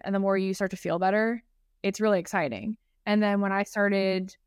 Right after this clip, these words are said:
getting into more mentorships on the business sides of things, I realized, "Oh, I actually need to continue my craft and learning more for the actual nutrition, fitness sides of things." And then from there, I joined mentorships that were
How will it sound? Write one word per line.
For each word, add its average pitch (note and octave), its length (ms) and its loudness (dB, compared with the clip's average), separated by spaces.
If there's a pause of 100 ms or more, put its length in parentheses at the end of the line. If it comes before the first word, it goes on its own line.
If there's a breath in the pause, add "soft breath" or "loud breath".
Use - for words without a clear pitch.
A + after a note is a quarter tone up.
(1000)
getting G#3 220 2
into G3 240 -2
more F3+ 180 -2
mentorships A3 580 0
on G#3+ 100 -4
the F3 60 -4
business C#4+ 360 0
sides F#3+ 220 -2
of F#3 100 -8
things, F#3+ 420 -2
I G3 60 -4
realized, F#3+ 600 -2 (100)
"Oh, A#3+ 260 2
I - 140 0
actually G#3 320 0
need G3+ 120 2
to F#3+ 260 0
continue G3+ 380 -2
my F3+ 120 -2
craft F#3 540 -2 (920)
and F#3+ 120 -2
learning G3 300 0
more F3+ 420 -4
for G3 200 -2
the F3+ 140 -2
actual F3+ 580 -2 (380)
nutrition, F#3+ 560 0
fitness F3+ 340 -2
sides F3 220 0
of F3 80 -6
things." D#3 360 -2
And F3+ 180 -2
then E3+ 260 0
from F3+ 160 -6
there, F#3 240 2
I F3 100 2
joined E3+ 340 -4
mentorships E3+ 580 -2
that E3+ 180 -2
were E3 280 -6